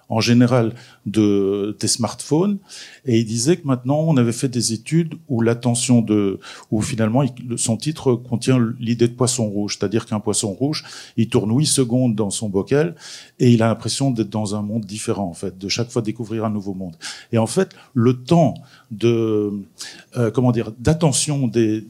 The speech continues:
de, de pas mal d'humains maintenant, c'est à peine huit secondes. Ils doivent être sollicités par autre chose. Donc,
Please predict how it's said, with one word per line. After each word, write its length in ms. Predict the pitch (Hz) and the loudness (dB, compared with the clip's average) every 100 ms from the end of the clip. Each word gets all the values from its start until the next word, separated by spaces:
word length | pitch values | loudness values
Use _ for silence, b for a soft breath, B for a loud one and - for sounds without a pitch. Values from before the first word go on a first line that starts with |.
| 110 | -12
de, 220 | 104 107 110 | -4 -4 -4
de 340 | 123 117 107 | -12 -8 -10
pas 180 | - 185 | 0 2
mal 200 | 170 139 | 4 2
d'humains 280 | 127 127 143 | 2 2 2
maintenant, 260 | 131 123 | -2 -2
c'est 160 | 120 107 | -2 -2
à 40 | |
peine 240 | - 127 120 | -2 -2 0
huit 60 | |
secondes. 440 | 101 113 98 85 - b b | -2 -4 -6 -12 -18 b b
Ils 80 | 117 | 0
doivent 160 | 110 110 | 2 2
être 80 | - | 2
sollicités 500 | 143 120 - 117 131 | 0 0 -4 -2 -2
par 160 | 123 | -2
autre 140 | 107 - | -4 -4
chose. 260 | 107 92 B B B B B 117 | -6 -6 B B B B B 2
Donc, 420 | 160 127 - | 4 4 -2